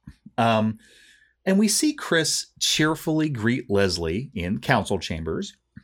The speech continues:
and Chris tells her that he's never felt so low, which is,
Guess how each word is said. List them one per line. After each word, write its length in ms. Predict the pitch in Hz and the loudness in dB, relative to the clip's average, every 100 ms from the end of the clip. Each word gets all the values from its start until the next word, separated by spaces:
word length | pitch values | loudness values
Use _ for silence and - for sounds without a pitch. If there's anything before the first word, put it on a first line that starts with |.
| _ - | _ -4
and 340 | 120 117 113 113 _ _ _ _ _ _ _ _ _ - - - | 0 2 2 -2 _ _ _ _ _ _ _ _ _ -20 -20 -2
Chris 280 | 151 147 | 0 0
tells 380 | - 139 139 139 | 0 0 0 -2
her 220 | - 143 135 | -2 0 0
that 120 | - - | -4 -4
he's 240 | 120 104 | -4 -2
never 400 | 110 113 127 131 | 0 0 2 0
felt 320 | 120 131 117 - | 0 -2 -2 -2
so 260 | - 101 | -2 0
low, 360 | 95 107 87 80 | 2 0 0 -2
which 260 | 85 80 | -4 -4
is, 240 | 98 90 | -4 -4